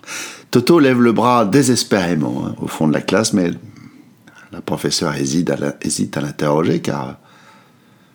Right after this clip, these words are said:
ses interventions ne sont pas toujours, euh, appropriées. Ils sont souvent,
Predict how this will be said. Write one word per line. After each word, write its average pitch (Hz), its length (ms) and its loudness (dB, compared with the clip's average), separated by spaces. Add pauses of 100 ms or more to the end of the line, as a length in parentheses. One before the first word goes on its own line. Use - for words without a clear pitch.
(240)
ses 90 140 -6
interventions 87 600 -2
ne 104 100 -2
sont 98 200 -2
pas - 160 -4
toujours, 101 500 -6
euh, 85 300 -10 (240)
appropriées. 147 880 -4 (960)
Ils 76 80 -4
sont 78 160 0
souvent, 90 680 0